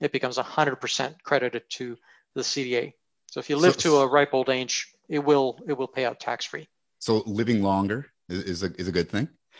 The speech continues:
Speaker 2: uh, but getting
Speaker 1: Always a good
Speaker 2: started,
Speaker 1: thing.
Speaker 2: but getting started earlier also
Speaker 1: Yeah.
Speaker 2: benefits you.
Speaker 1: Uh,
Speaker 2: Uh,
Speaker 1: absolutely.
Speaker 2: Right.
Speaker 1: Yeah.
Speaker 2: Okay. Well, that, that, uh, that's very interesting. Um, and, and this, you know, especially I think for, for business owners, knowing that there are, um,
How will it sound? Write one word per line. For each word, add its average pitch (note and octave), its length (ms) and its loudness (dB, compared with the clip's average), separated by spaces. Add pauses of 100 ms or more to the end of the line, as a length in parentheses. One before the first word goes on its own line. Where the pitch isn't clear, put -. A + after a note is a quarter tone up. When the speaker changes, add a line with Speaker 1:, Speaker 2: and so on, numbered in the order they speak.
(160)
Speaker 2:
uh, G2 180 0
but A2 240 2
getting D#3+ 180 10
Speaker 1:
Always D#3 160 10
a C3 60 8
good B2+ 60 8
Speaker 2:
started, C3 160 4
Speaker 1:
thing. C#3 100 -2
Speaker 2:
but B2 100 0
getting A#2+ 220 4
started A#2 360 2
earlier D#3 440 0 (440)
also G2+ 280 -2
Speaker 1:
Yeah. - 40 2
Speaker 2:
benefits - 460 -8
you. - 120 -16 (300)
Speaker 1:
Uh, F3+ 100 -2 (120)
Speaker 2:
Uh, D#2+ 60 -12
Speaker 1:
absolutely. D#3 640 0 (500)
Speaker 2:
Right. C#2 180 -12
Speaker 1:
Yeah. F#2+ 120 -2 (800)
Speaker 2:
Okay. E3 180 -10
Well, G#2+ 100 -6
that, C#3 160 -4
that, D#3 240 0
uh, B2 100 -2
that's A#2+ 260 -6
very G#2+ 220 -2
interesting. - 360 -8 (340)
Um, F#2 540 -4 (100)
and, F#2+ 220 -2
and G2 120 0
this, - 220 -4
you G2+ 80 -2
know, E2 140 -4
especially - 400 -8
I D2 40 -8
think E2+ 160 -10
for, D#2 440 -10
for D#2+ 80 -16
business E2+ 340 -10
owners, D2+ 380 -10 (100)
knowing E2+ 680 -2
that D#2 380 -8
there D#2 380 -8
are, D2 320 -8 (340)
um, C#2+ 400 -14